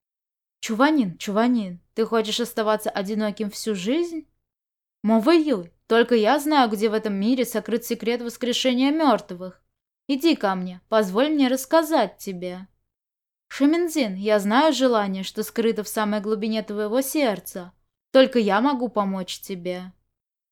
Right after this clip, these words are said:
Сюэцзимин, твое божественное оружие — подделка.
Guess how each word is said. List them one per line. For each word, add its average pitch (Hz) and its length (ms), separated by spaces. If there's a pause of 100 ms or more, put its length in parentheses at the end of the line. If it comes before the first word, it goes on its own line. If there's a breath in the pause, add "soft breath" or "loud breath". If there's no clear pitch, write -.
(160)
Сюэцзимин, 294 880 (120)
твое 202 380
божественное 214 680
оружие — 233 520
подделка. 220 880